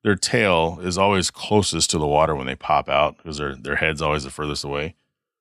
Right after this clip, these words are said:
Their tail probably gets two or three inches off the surface of the water. So it's kinda cool to see. You don't see it on the ocean side, you just see it on the bay side. But what else do you see? You see sea lions and seals. If you're sitting there on the beach and you're looking out,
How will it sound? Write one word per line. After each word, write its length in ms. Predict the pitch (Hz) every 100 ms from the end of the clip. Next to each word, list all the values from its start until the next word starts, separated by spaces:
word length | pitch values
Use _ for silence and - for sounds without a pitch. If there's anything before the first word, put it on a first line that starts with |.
| _ _ _ _ _
Their 120 | 214
tail 260 | - 143 127
probably 220 | 123 104
gets 220 | 101 90
two 160 | - 110
or 80 |
three 220 | 95 92 92
inches 240 | 85 80
off 140 | 82
the 100 | 78
surface 320 | 76 87 73 -
of 60 |
the 60 | 67
water. 380 | 73 65 64 - _ _ _ _ _ _ _ _ _
So 160 | -
it's 300 | 113 95 - - _ _
kinda 240 | - 147 90
cool 240 | 95 82
to 80 | 76
see. 220 | - 78
You 80 | 98
don't 140 | 120
see 180 | 98 107
it 80 | 101
on 100 | 82
the 100 | 76
ocean 360 | 80 98 -
side, 300 | 76 78 71
you 80 | 71
just 140 | 73 -
see 60 |
it 60 | 76
on 80 | 62
the 60 |
bay 220 | 57 67
side. 420 | 69 - 60 60 - _ _ _ _ _ _ _
But 100 | -
what 160 | 98 98
else 460 | 92 113 - - - _ _
do 80 |
you 100 | 87
see? 160 | 78 76
You 160 | 80 82
see 440 | - 82 80 78 - _ _ _ _ _ _ _
sea 220 | - 131
lions 460 | 120 67 62 58 -
and 120 | 62
seals. 500 | - 120 85 65 - - _ _ _ _ _ _
If 60 |
you're 80 | 90
sitting 220 | 85 104
there 120 | 98 95
on 100 | 87
the 60 |
beach 380 | 78 113 101 85
and 80 | 82
you're 100 | 80
looking 280 | 98 98 90
out, 340 | 98 92 80